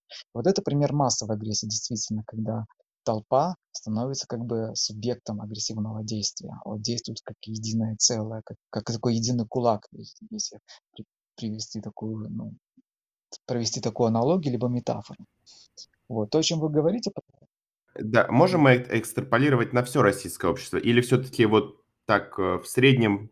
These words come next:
Speaker 2: по России нету такого уровня мобилизации, как внутри этой толпы фанатов ски-, э, скинхедов?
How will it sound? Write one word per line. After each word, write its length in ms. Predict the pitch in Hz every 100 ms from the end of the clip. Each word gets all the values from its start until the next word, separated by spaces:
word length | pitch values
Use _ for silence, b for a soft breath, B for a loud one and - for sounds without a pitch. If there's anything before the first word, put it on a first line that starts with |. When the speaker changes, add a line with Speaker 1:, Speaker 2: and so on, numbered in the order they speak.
| -
Speaker 2:
по 80 | 107
России 560 | 107 104 - 165 139 -
нету 340 | 113 151 131
такого 300 | 107 107 107
уровня 400 | 101 113 101 101
мобилизации, 760 | 101 95 104 101 123 151 - 101
как 260 | 101 - -
внутри 480 | 107 101 120 127 104
этой 340 | 104 - 98
толпы 360 | 95 95 - 104
фанатов 500 | - 92 87 85 85
ски-, 180 | - -
э, 320 | 87 90 85 82
скинхедов? 640 | - 90 - 73 67 -